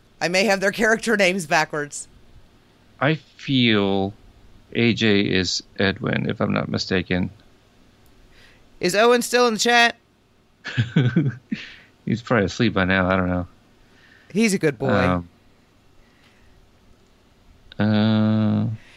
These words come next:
Speaker 1: I,
Speaker 2: Abe.
Speaker 1: I need to, I need to, I need to reference that poster at all times that I have.
Speaker 2: Jaden plays Abe? But
Speaker 1: Okay.
Speaker 2: Jaden's Miyagi-Do now.
Speaker 1: Okay. Okay.
Speaker 2: Is that right?
Speaker 1: Jaden plays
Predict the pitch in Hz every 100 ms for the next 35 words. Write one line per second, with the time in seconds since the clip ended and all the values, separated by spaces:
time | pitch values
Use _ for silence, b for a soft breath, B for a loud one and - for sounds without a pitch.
0 | B - 107 202 190 95 220 220 269 233
1 | 247 208 190 214 226 214 185 131 185 190
2 | 185 156 160 160 170 151 147 - 147 143
3 | - 117 73 117 113 117 113 110 - -
4 | - 113 - - 127 123 117 120 147 151
5 | 165 160 160 170 185 185 170 _ _ _
6 | _ _ _ _ _ _ _ _ _ _
7 | _ _ _ _ _ 254 311 233 208 202
8 | 165 160 170 104 110 110 90 95 92 90
9 | 90 92 - - 220 240 240 233 185 139
10 | 92 - _ - - _ - 196 208 196
11 | - 110 120 165 185 _ _ b b b
12 | - 202 202 247 247 214 202 190